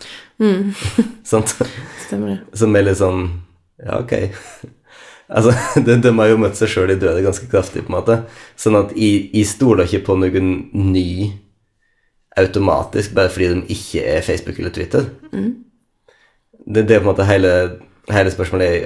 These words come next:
Speaker 2: ok, ønsker du å, altså, eller kommer du til å lage en revolusjon, altså over, ehm, k-, kaste ned systemet, eller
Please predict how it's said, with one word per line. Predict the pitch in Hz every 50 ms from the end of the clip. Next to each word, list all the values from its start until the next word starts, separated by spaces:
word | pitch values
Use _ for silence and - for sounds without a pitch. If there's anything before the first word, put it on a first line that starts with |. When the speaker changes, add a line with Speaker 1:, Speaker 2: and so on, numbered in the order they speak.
| -
Speaker 2:
ok, | 95 90 101 85 - 87
ønsker | 95 95 - 95
du | 98 92 92
å, | 90 90 90 87 87 - - _ _ _ _ _ _ _ _ _ _ _ _ _ _ _ _ _ _ _ _ _ _ _ _ _ _
altså, | - 107 110 98
eller | 95 101 101 95 -
kommer | - 98 98
du | 95 101 101
til | - - 92 80 80 - -
å | 76 87 90 90 90 92 87 92 - - _ _ _ _ _ _ _ _ _ _ _ _ _ _ _
lage | - - 110 110 107 107 104
en | 101
revolusjon, | 95 92 98 101 - - 113 135 131
altså | 104 95 104 -
over, | 95 95 92 87 90 87 87 - - - - - - - -
ehm, | 85 90 90 85 90 90 85 82 80 80 80 76 - - - - -
k-, | - -
kaste | - 107 - - - 101
ned | 101 90 -
systemet, | - 90 - - - - 90 117 143 170 175 - - - - - - _ -
eller | 110 110 113